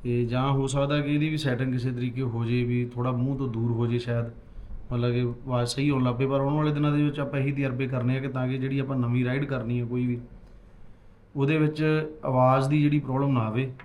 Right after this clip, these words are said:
ਕਿਉਂਕਿ ਸਾਊਂਡ ਕੁਆਲਿਟੀ ਤੇ ਵੀਡੀਓ ਕੁਆਲਿਟੀ ਜੇਕਰ ਅੱਛੀ ਨਹੀਂ ਤਾਂ ਵੀਡੀਓ ਵੇਖਣ ਵਾਲੇ ਨੂੰ ਕੋਈ ਬਾਹਲੀ, ਬਾਹਲਾ ਸਵਾਦ ਨਹੀਂ ਆਉਂਦਾ।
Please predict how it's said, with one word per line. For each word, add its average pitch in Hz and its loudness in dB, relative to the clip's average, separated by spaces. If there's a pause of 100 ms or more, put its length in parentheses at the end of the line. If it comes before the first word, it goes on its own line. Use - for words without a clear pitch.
ਕਿਉਂਕਿ 139 0
ਸਾਊਂਡ 131 2
ਕੁਆਲਿਟੀ 147 4
ਤੇ 147 2
ਵੀਡੀਓ 147 2
ਕੁਆਲਿਟੀ 139 0
ਜੇਕਰ 139 -2
ਅੱਛੀ 135 -2
ਨਹੀਂ 131 0 (320)
ਤਾਂ 135 4
ਵੀਡੀਓ 151 4
ਵੇਖਣ 135 0
ਵਾਲੇ 135 6
ਨੂੰ 135 2
ਕੋਈ 135 -2
ਬਾਹਲੀ, 135 4 (360)
ਬਾਹਲਾ 135 2
ਸਵਾਦ 131 4
ਨਹੀਂ 127 6
ਆਉਂਦਾ। 101 -2